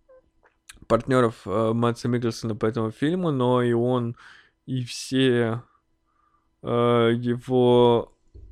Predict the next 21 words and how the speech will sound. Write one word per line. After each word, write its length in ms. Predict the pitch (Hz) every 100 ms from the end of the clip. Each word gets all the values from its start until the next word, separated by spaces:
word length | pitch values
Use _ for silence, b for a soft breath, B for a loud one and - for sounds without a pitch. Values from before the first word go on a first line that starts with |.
| -
значит, 560 | 135 131 127 120 - -
кто 200 | - 139
с 140 | -
ним 180 | 143 139
играет, 420 | 123 135 190 180 123
они 280 | 123 123
играют 320 | 123 127 123 123
замечательно, 760 | 123 120 - 147 147 131 117
они 220 | 113 113 113
прекрасно, 760 | - 120 123 120 - 110 110 B B B -
гениально 920 | 131 123 135 131 131 120 110 110 107 104
играют 380 | 113 110 107 -
пьяных 480 | 113 110 107 104
людей. 560 | 110 110 123 127 139 151 b b b _ -
Э, 580 | 117 120 117 117 110 113
я 720 | 113 123 131 135 127 120 107 -
люблю 280 | 131 156 135 131
выпить, 320 | 139 - -
на 140 | 131
самом 340 | 127 - 117 113
деле. 380 | 117 107 95